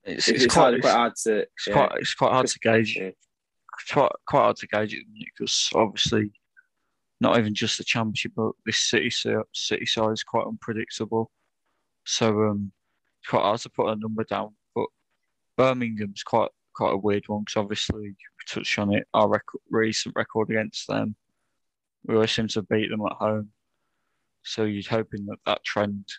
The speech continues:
Speaker 1: uh, continues. But I think this Birmingham team, obviously the last few years have been a bit of a struggle for them. I think now they've got a bit of a solid side. But obviously, you just look at the, um, the mid,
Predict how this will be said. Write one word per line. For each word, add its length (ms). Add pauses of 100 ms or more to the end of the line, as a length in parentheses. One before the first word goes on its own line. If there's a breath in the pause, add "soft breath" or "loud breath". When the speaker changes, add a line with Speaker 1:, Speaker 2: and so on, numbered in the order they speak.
Speaker 1:
uh, 320
continues. 920
But 180 (580)
I 80
think 220
this 140
Birmingham 520
team, 400 (360)
obviously 300
the 60
last 140
few 160
years 320
have 100 (500)
been 280 (200)
a 40
bit 100
of 60
a 40
struggle 480
for 200
them. 260 (680)
I 60
think 160
now 120
they've 160
got 120
a 120
bit 100
of 60
a 40
solid 360
side. 440 (600)
But 120
obviously, 400
you 220
just 160
look 180
at 100
the, 160
um, 220 (440)
the 60
mid, 220